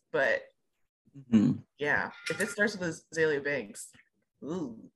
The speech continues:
Speaker 2: You know, I mean, on this podcast, we, um, she's a musical genius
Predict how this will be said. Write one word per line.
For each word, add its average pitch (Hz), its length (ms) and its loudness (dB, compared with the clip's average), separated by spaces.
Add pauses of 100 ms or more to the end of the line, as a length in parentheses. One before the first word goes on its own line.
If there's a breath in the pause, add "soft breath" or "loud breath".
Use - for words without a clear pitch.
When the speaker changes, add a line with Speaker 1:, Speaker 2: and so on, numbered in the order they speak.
(960)
Speaker 2:
You 151 120 8
know, 139 480 10
I 147 60 8
mean, 156 160 10
on 160 160 10
this 180 200 6
podcast, 160 540 4
we, 139 180 6
um, 113 520 2 (1800 soft breath)
she's 160 360 6
a 160 60 10
musical 175 520 8
genius 151 800 0